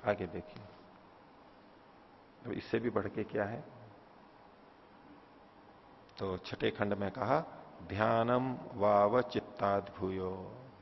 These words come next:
ध्यान इस चित्त से, समझदारी से भी बड़ा है। ध्यान का मतलब, ध्यान का मतलब एकाग्रता। एक ही विषय पे, एक ही चीज पे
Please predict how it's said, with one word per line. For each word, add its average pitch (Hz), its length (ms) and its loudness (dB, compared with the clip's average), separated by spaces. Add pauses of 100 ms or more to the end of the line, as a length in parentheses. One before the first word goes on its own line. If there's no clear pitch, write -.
(340)
ध्यान 120 420 0
इस 120 300 -4
चित्त 120 260 -4
से, 113 200 -2
समझदारी 98 560 -4
से - 140 -10
भी 101 100 -6
बड़ा 98 200 -6
है। - 280 -16 (4000)
ध्यान 110 360 0
का 131 140 2
मतलब, 135 540 -2 (1080)
ध्यान 113 340 -4
का 113 120 -6
मतलब 98 280 -10
एकाग्रता। 156 600 -4 (2500)
एक 110 140 -2
ही 123 100 -4
विषय 113 280 -6
पे, - 140 -6
एक 113 260 -4
ही 135 80 -2
चीज - 220 -8
पे - 280 -6